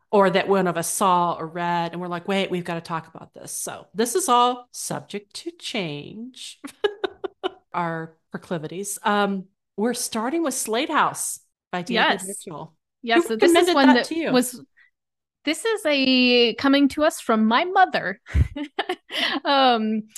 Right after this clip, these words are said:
Speaker 2: yeah, Carrie Dabney. It was a,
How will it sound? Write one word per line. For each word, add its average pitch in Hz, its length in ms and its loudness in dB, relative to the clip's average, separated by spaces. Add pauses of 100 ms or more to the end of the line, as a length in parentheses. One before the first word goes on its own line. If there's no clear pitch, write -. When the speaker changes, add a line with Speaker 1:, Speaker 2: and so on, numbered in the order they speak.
(260)
Speaker 2:
yeah, 254 320 2 (120)
Carrie 302 260 0
Dabney. 233 640 -2
It 254 140 0
was 262 200 -2
a, 240 480 0